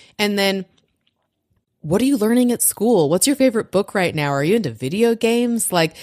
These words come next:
you, you, like, just those kinds of things. I think that kids and, you know, young people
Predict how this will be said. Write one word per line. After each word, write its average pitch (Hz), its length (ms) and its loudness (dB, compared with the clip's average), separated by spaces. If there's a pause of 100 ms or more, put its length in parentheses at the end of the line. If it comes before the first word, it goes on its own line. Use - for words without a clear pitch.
(180)
you, 214 200 -2
you, 214 240 -2
like, 220 300 -2
just - 360 -4
those 254 320 2
kinds 415 300 -4
of 311 120 -4
things. 262 460 0
I 160 80 -2
think 185 280 -8
that - 260 -8
kids 254 580 -4
and, 180 420 -8 (240)
you 208 140 -8
know, 202 120 -6
young 185 380 -4
people 190 600 -2